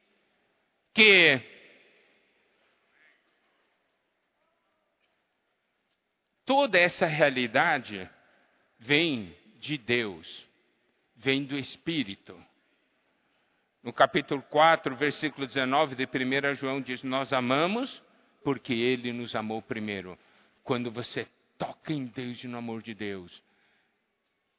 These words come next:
Deus gera em você um amor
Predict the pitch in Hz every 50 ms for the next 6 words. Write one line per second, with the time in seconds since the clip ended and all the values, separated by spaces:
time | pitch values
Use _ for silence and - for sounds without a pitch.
0 | _ _ _ _ _ _ _ _ _ _ 113 110 120 117 117 117 117 - - -
1 | 113 107 110 - - 139 131 131 139 139 139 131 131 127 120 117 123 117 - -
2 | - - 117 117 117 113 110 110 107 101 98 98 98 92 90 85